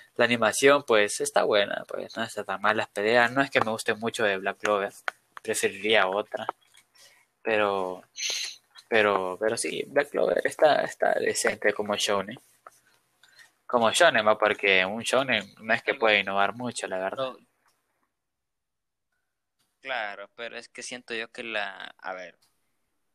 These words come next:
Speaker 2: desde mi punto de vista, la, mi opinión, siento que está siendo bastante sobrevalorada, porque lo catalogan en un, en un puesto cerca incluso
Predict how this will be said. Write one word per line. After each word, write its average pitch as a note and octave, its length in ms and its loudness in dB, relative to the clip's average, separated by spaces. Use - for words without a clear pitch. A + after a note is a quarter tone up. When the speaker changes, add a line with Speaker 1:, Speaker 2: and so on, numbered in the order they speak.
Speaker 2:
desde A2 200 -10
mi G#2 120 -14
punto A#2 340 -18
de A2 60 -10
vista, G#2 420 -14
la, C#2+ 140 -16
mi G2 140 -16
opinión, G2+ 680 -16
siento A#2 420 -18
que G2+ 520 -14
está - 240 -18
siendo B2 280 -14
bastante A2 420 -14
sobrevalorada, G2+ 880 -10
porque G#2 240 -18
lo G#2 140 -14
catalogan G2+ 720 -10
en A2 120 -20
un, A#2 320 -20
en G#2+ 120 -20
un A2 160 -20
puesto G#2+ 400 -10
cerca A2 320 -12
incluso A#2 560 -20